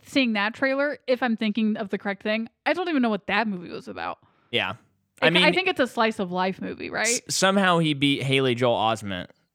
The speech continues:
Speaker 2: in Sign, uh,
Speaker 1: The Sixth
Speaker 2: Sixth
Speaker 1: Sense.
Speaker 2: Sense. And that's kind of s-, and there, there's another performance too that's like, how, oh,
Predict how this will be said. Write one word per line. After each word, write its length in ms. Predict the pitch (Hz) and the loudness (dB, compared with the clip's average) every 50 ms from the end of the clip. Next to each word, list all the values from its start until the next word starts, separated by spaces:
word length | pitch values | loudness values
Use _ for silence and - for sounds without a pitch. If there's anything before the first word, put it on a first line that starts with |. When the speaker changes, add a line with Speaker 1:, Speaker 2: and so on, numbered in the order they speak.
| _ _ - | _ _ -2
Speaker 2:
in 200 | 135 127 120 117 | -2 -2 -2 -2
Sign, 360 | - - 127 120 110 82 - - - - | -2 0 0 0 0 -2 -6 -10 -4 2
uh, 320 | 139 143 135 123 117 110 | 4 4 4 4 2 0
Speaker 1:
The 100 | 98 226 | 0 0
Sixth 140 | 214 - 220 | 0 2 2
Speaker 2:
Sixth 200 | 156 151 - - | 2 2 2 2
Speaker 1:
Sense. 260 | 214 - - 208 214 - | 0 0 0 0 -2 -6
Speaker 2:
Sense. 180 | - - - _ _ _ _ _ _ _ _ - | -8 -10 -10 _ _ _ _ _ _ _ _ -2
And 160 | - 135 135 | -2 0 2
that's 200 | 139 139 135 - | 0 0 -2 -2
kind 200 | - 160 147 143 | 0 0 0 0
of 60 | 131 | 0
s-, 140 | 123 - - - - | -2 -6 -8 -2 0
and 180 | 151 151 151 | 2 2 2
there, 140 | 165 160 143 | 2 0 2
there's 240 | 160 170 180 151 165 | 2 0 2 2 2
another 320 | 151 151 165 175 180 170 | 2 2 2 4 4 2
performance 580 | 151 - 147 139 - 143 135 135 131 120 - - | 0 -2 -6 -2 0 0 0 0 -2 -4 -4 -6
too 240 | - 143 139 131 123 | -2 0 0 0 0
that's 240 | 120 117 113 - | 0 -2 -2 -2
like, 240 | 131 120 110 104 - - | -2 -2 -4 -4 -6 -12
how, 540 | - - 135 135 135 139 139 135 135 127 - _ _ _ _ _ - | -10 -6 -2 0 0 2 2 0 0 -2 -6 _ _ _ _ _ 2
oh, 280 | 208 202 156 104 - | 2 2 2 -2 -8